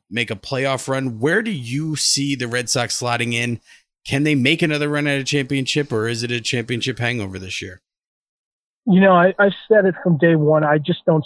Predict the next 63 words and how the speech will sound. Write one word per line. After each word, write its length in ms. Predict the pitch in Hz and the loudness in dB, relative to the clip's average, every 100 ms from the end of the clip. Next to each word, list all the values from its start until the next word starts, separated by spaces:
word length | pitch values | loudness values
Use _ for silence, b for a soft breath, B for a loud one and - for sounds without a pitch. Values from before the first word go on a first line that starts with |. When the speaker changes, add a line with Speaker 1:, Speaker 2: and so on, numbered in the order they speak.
| - | 0
Speaker 2:
see, 60 | 180 | 2
you 220 | 160 151 | 2 2
know, 220 | 208 190 165 | 2 2 4
the 80 | |
Red 140 | 202 214 | 4 4
Sox 200 | 190 - | 2 2
won 120 | 180 | 2
a 40 | 151 | 2
hundred 260 | 156 147 | 2 2
and 100 | 143 | 0
eight 100 | 139 - | 0 2
games 280 | 147 143 | 2 4
at, 180 | 147 139 - | 2 2 0
last 300 | 156 139 - | 0 2 2
year. 100 | 156 | 2
That's 180 | 147 190 - | 4 2 2
not 180 | 240 | 2
normal, 400 | 175 185 147 120 - | 6 4 4 -2 0
right? 240 | 151 165 | 2 4
And 180 | 175 165 | 4 2
I 80 | 160 - | 2 2
said 120 | 208 | 4
that 140 | 190 170 | 6 6
on 140 | 165 | 4
this 100 | 156 - | 2 2
podcast 400 | 170 - 160 - | 0 2 0 0
before. 280 | 143 165 151 | -2 2 4
That 140 | 180 | 2
just 200 | - - | 0 2
doesn't 240 | 185 170 - - | 2 2 -4 -2
happen. 280 | 165 135 120 _ _ _ _ - | -2 -2 -10 _ _ _ _ 2
Uh, 240 | 156 143 - | 4 4 2
teams 220 | 233 240 - | 2 2 4
don't 220 | 220 165 | 2 4
win 380 | 160 180 156 143 175 | 4 4 4 0 -6
a 40 | |
hundred 380 | - 202 202 170 | -2 0 0 2
and 100 | 170 | 2
eight 140 | 170 - | 2 0
games 300 | 151 139 123 _ | 0 0 -4 _
and 240 | 185 165 165 | 0 4 6
then 140 | 180 | 6
they 100 | 175 | 4
go 220 | 160 175 - | 6 4 4
through 120 | 175 | 0
the 120 | 151 | 4
world, 200 | 175 160 - | 4 4 2
through 100 | 185 | 0
the 80 | 151 | 2
playoffs 460 | 185 180 160 - | 4 4 4 2
and 120 | 156 | 2
win 120 | 156 175 | 4 4
a 40 | |
World 240 | 160 160 - | 4 2 2
Series 220 | 165 156 | 2 2
in 60 | 143 | 2
the 60 | |
way 140 | 139 151 | 2 4
that 140 | 143 | 2
they 140 | 143 135 | 0 2
did. 220 | 147 127 | 0 2
That 180 | 143 156 | 0 0
just, 180 | - 185 | 0 -2